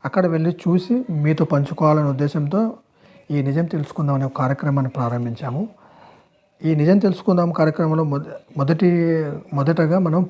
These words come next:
పత్తికొండ నియోజకవర్గాన్ని ఎంచుకోవడం జరిగింది. పత్తికొండ నియోజకవర్గంలో, ఆ, ప్రస్తుత ఎమ్మెల్యే కంగాటి శ్రీదేవమ్మ గారు ఉన్నారు.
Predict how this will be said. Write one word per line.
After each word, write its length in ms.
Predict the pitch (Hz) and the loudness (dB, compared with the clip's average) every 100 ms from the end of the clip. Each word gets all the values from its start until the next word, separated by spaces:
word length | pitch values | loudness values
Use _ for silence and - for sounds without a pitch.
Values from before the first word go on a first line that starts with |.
| - | -2
పత్తికొండ 380 | 143 - 202 190 | -2 0 2 4
నియోజకవర్గాన్ని 540 | 160 147 151 143 147 | 4 2 0 0 0
ఎంచుకోవడం 360 | 135 151 147 139 | -2 -2 -2 0
జరిగింది. 460 | 127 123 120 147 226 _ _ - _ _ _ _ _ _ _ _ _ | -2 -4 -4 -6 -6 _ _ -20 _ _ _ _ _ _ _ _ _
పత్తికొండ 340 | 156 175 202 196 | -10 -4 0 2
నియోజకవర్గంలో, 1040 | 165 156 165 151 143 147 143 143 175 208 - - _ _ - | 0 0 0 -2 -2 -2 -2 -2 -2 -2 -6 -20 _ _ -14
ఆ, 160 | 156 139 - _ - | -8 -8 -10 _ -6
ప్రస్తుత 300 | 143 175 170 | -4 -2 -2
ఎమ్మెల్యే 540 | 156 147 147 160 196 | -2 -2 -2 -2 -2
కంగాటి 480 | 190 135 147 160 156 | -4 -2 0 0 0
శ్రీదేవమ్మ 520 | - 147 156 151 143 | 0 0 2 2 2
గారు 200 | 131 127 | 0 -2
ఉన్నారు. 340 | 120 120 135 | -4 -4 -6